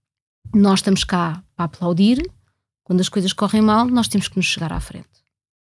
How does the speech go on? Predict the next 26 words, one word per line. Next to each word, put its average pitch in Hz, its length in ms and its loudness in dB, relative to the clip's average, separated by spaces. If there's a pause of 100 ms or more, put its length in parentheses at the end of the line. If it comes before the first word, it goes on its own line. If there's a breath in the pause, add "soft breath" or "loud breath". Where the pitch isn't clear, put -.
(260)
E 190 120 -2
as 190 80 -2
pessoas 208 220 -2
têm 233 160 0
que - 80 -4
sentir 262 460 0 (200)
que - 120 -16
isso - 100 -4
acontece. 285 540 -4 (720)
Não 196 200 6
é 175 200 0
a 165 40 -6
culpa 185 280 -4
A 180 180 -2
ou 226 160 -2
é 226 60 -2
de - 20 -4
B, 190 160 -2
não. 170 300 -2
A - 140 -6
culpa, - 280 -8 (160)
<laughs> 277 100 -6
no 294 60 4
final 254 360 0
do 220 120 2
dia, 247 320 0